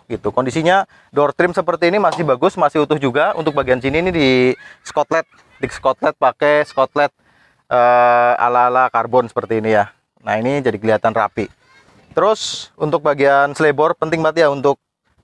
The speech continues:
pickup ini bagian selebor. Ini sambungannya masih bagus, masih ori, eh, sampai nat-nat, sampai sileran seperti ini masih bagus, masih utuh. Nah, untuk lantainya juga masih bagus, masih utuh seperti ini kondisinya.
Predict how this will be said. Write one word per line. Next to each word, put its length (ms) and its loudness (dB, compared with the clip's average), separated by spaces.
pickup 400 -4
ini 160 0
bagian 240 2
selebor. 400 0
Ini 80 -2
sambungannya 480 0
masih 480 2
bagus, 400 0
masih 240 0
ori, 400 0
eh, 400 0
sampai 240 0
nat-nat, 320 0
sampai 880 0
sileran 320 0
seperti 320 -2
ini 160 0
masih 480 2
bagus, 240 -2
masih 320 0
utuh. 160 -4
Nah, 240 0
untuk 240 0
lantainya 400 2
juga 160 0
masih 240 0
bagus, 480 0
masih 400 2
utuh 160 0
seperti 400 0
ini 80 -2
kondisinya. 480 0